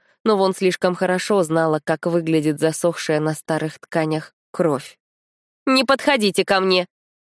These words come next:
глухо приказала она в один шаг, отступив на приличное расстояние от незнакомца. "Чертов ряженый!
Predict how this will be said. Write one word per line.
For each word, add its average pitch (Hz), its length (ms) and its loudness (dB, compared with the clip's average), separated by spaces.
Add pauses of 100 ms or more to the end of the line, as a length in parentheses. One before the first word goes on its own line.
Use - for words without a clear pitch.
(140)
глухо 170 320 0
приказала 160 680 0
она 165 240 0
в 156 60 0
один 156 260 -2
шаг, 170 320 -4
отступив 165 520 -4
на 170 120 0
приличное 170 560 -2
расстояние 160 680 -2
от - 100 -8
незнакомца. 160 800 -4 (840)
"Чертов 165 520 -2
ряженый! 156 520 -2